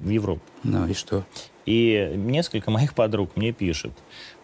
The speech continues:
Speaker 1: вот ужас, все теперь, кошмар, мы не, мы не можем выехать. Я говорю: «Ну, а че мы выезжать? Зачем? Прекрасная, огромная Россия, замечательно». Они:
Speaker 2: Нет, но,
Speaker 1: «Мы хотим
Speaker 2: э,
Speaker 1: сами решать, куда нам ехать».
Speaker 2: Ну, они,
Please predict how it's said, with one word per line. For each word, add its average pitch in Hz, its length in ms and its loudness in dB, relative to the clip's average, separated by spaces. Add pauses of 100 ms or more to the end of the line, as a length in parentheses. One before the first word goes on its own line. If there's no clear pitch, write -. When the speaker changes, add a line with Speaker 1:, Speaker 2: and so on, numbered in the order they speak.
Speaker 1:
вот 143 340 2
ужас, 131 380 2
все - 280 2
теперь, 139 420 -2
кошмар, - 460 0
мы 107 160 2
не, 120 180 -2
мы 95 500 0
не 127 100 0
можем 110 260 0
выехать. 92 420 -4
Я 104 60 -6
говорю: 104 140 0
«Ну, 117 60 4
а 135 60 0
че - 140 -4
мы 117 120 0
выезжать? 120 320 -2
Зачем? 107 320 -2 (140)
Прекрасная, 127 440 -2
огромная 123 320 2
Россия, 98 440 -2
замечательно». 98 480 -4 (1300)
Они: 113 200 4
Speaker 2:
Нет, 120 200 2
но, 120 320 4
Speaker 1:
«Мы 131 100 4
хотим 143 260 0
Speaker 2:
э, - 20 0
Speaker 1:
сами 120 400 2
решать, 104 340 0
куда 101 200 0
нам 98 140 0
ехать». - 360 -10 (320)
Speaker 2:
Ну, 107 100 4
они, 98 160 4